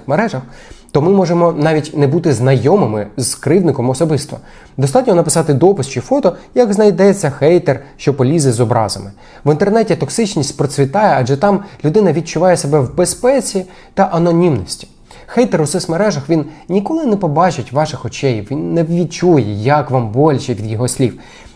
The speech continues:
і не боїться відповіді. Він може напасти у коментарях і будь-якої миті втекти, припинити дискусію або взагалі заблокувати вас. Тому в онлайн-просторі багато хто дозволяє собі такі образи, на які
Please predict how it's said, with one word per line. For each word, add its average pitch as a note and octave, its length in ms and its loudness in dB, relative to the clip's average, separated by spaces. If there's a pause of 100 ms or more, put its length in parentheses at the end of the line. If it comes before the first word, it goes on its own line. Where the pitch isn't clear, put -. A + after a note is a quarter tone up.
(140)
і A3 100 2
не G3 220 4
боїться G3 300 2
відповіді. A2+ 480 -4 (520)
Він G3+ 140 4
може F3 180 0
напасти E3+ 400 0
у C3 60 4
коментарях B2 600 -4 (300)
і F#3 140 2
будь-якої F3+ 460 2
миті E3+ 280 0
втекти, B3 600 -2 (100)
припинити B2+ 460 0
дискусію D3+ 600 -4
або D#3+ 240 0
взагалі B2+ 320 -2
заблокувати C3+ 680 -2
вас. - 220 -18
Тому F#3+ 320 2
в C#3+ 60 0
онлайн-просторі D3+ 600 2
багато C3 380 0
хто C3 140 -4
дозволяє A#2 420 0
собі G#2+ 180 -6
такі A2+ 260 -6
образи, C#3 540 0 (320)
на C#3 60 4
які C#3 320 2